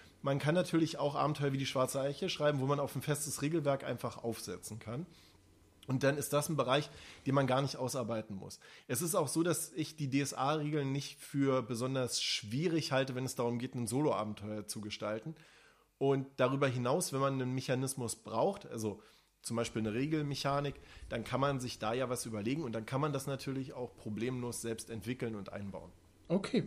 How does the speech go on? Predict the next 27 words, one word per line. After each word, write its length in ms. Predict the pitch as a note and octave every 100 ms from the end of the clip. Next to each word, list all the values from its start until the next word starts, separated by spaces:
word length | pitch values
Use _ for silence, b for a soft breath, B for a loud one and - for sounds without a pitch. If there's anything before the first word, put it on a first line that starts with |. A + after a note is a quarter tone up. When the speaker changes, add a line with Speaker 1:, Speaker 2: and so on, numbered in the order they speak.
| -
Speaker 2:
wunderbar. 420 | C#3+ F3 D#3 G2 - b b
Ich 120 | -
gehe 80 | G3+
noch 120 | C4
mal 120 | A#3 F3+
gedanklich 380 | E3 F#3 G#3
zu 100 | -
deinem 220 | E3 C#3+ -
Baum 240 | A#2 D3+
zurück, 320 | D3+ A#2 G#2+ B -
bei 100 | B2
dem 140 | C#3+
du 40 | C#3+
mir 120 | A#2+
gerade 200 | A2+ C3
erklärt 280 | B2+ C#3+ D3
hast, 160 | C#3+
links 200 | C#3+ E3
rumgehen 400 | D#3 D3+ D3+ D3
und 300 | C#3 C3 -
tot 300 | - F3 G3
und 200 | C#3+ B2+
rechts 300 | B2+ C3+ D3
rumgehen, 320 | D3 C#3 C3
alles 300 | C3 B2+ B2+
gut. 280 | D#3+ F3+ -
Das 280 | C#3 -